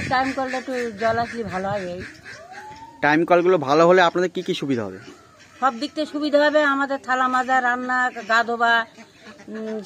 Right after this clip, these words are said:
Speaker 1: সব কিছু। একটা সংসারে কি কম জল লাগে?
Speaker 2: এই সমস্যাটি সমাধানের জন্য আমি এই এলাকার মানুষের সাথে meeting করলাম এবং এলাকার মানুষ সমস্যাটি সমাধানের জন্য অঞ্চল প্রধান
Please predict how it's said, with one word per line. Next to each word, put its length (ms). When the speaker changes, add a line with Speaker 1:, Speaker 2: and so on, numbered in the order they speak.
Speaker 1:
সব 200
কিছু। 220
একটা 140
সংসারে 380
কি 140
কম 140
জল 200
লাগে? 200
Speaker 2:
এই 180
সমস্যাটি 540
সমাধানের 340
জন্য 220
আমি 200
এই 200
এলাকার 300
মানুষের 300
সাথে 140
meeting 300
করলাম 320
এবং 160
এলাকার 320
মানুষ 280
সমস্যাটি 380
সমাধানের 400
জন্য 220
অঞ্চল 360
প্রধান 300